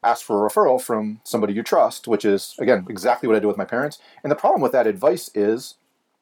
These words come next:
most people don't know what the heck they're doing. So <laughs> they don't know if they're getting bad advice. And now you're going in with your guard down because you totally trust this person 'cause they're working with your parent or your best friend or your cousin or your neighbor or whoever.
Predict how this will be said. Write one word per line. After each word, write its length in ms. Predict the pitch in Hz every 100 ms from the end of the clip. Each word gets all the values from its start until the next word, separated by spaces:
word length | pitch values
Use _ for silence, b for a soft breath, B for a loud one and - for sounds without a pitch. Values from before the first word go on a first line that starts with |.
| _
most 180 | 127 165
people 160 | 220 196
don't 100 | 160
know 100 | 165
what 80 | 156
the 60 |
heck 120 | 160
they're 100 | -
doing. 260 | 113 208 -
So 280 | - 139 143
<laughs> 60 | 143
they 20 |
don't 220 | 196 185
know 140 | 165 156
if 80 |
they're 140 | - 214
getting 200 | 165 131
bad 160 | 131 120
advice. 400 | 117 123 - - B B B
And 120 | 147
now 140 | 156 180
you're 200 | 160 208
going 300 | 208 196 156
in 120 | 156
with 160 | 139 120
your 80 | 101
guard 320 | 127 214 139
down 220 | 92 113
because 220 | 120 120 120
you 60 |
totally 340 | - 135 131 117
trust 240 | 220 233
this 100 | -
person 320 | 107 110 127
'cause 200 | 117 107
they're 160 | 107 110
working 260 | 104 104
with 160 | 117 120
your 80 | 147
parent 340 | - 175 123
or 100 | 110
your 80 | 120
best 240 | 127 147 -
friend 320 | 160 135 110
or 60 |
your 100 | 120
cousin 400 | 120 151 123 107
or 100 | 107
your 80 | 110
neighbor 380 | 123 151 120 107
or 40 |
whoever. 420 | 101 143 151 123